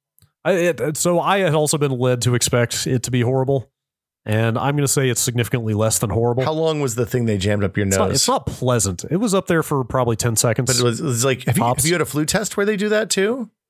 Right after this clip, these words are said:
Speaker 1: I don't think I've ever had a flu test. It could very well be the exact same thing for all I know.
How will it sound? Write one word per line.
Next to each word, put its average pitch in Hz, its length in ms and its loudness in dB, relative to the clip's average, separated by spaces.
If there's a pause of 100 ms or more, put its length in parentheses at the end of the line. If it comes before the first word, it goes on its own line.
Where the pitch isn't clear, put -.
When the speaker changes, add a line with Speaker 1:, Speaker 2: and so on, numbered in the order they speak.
(300)
Speaker 1:
I 139 760 2
don't 147 200 0
think 151 140 0
I've 135 80 0
ever 131 160 2
had 113 80 2
a 101 40 0
flu 107 220 0
test. 90 360 2
It 131 200 -2
could 156 220 -2
very 117 220 2
well 104 160 2
be 104 80 0
the 95 140 -2
exact 92 240 0
same 98 140 -4
thing 98 220 -4
for 98 160 0
all 95 100 0
I 98 60 -2
know. 196 220 -2